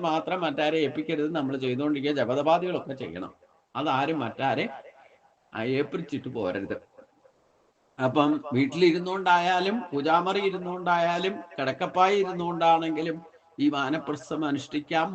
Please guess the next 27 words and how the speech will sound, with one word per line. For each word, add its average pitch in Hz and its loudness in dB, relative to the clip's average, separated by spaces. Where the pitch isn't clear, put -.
മനസ്സുകൊണ്ട് 156 0
ഇതിന് 135 -2
തയ്യാറെടുക്കുക, 120 0
എന്നിട്ട് 107 -4
ചെയ്യുക. 95 -10
അല്ലാതെ 131 4
മറ്റൊരു 170 -4
തലത്ത്, 165 0
ഇപ്പൊ 151 -4
ഞാൻ 147 -2
മറ്റൊരു 156 -2
തലത്ത് 139 -2
വന്ന് 147 0
താമസിച്ചുകൊണ്ട് 143 -2
ചെയ്യുന്ന 147 2
എന്തിനാന്ന് 156 -2
ചോദിച്ചു 147 -2
കഴിഞ്ഞാൽ 147 -2
മറ്റുള്ളവർക്ക് 147 2
മാതൃകയാകാൻ 165 2
വേണ്ടിയിട്ടാ. 156 2
എന്നെ 147 4
സംബന്ധിച്ച് 175 -2
ഞാൻ 175 0
വീട്ടിൽ 156 0
നിന്നാലും 185 0
ഇതേ 165 2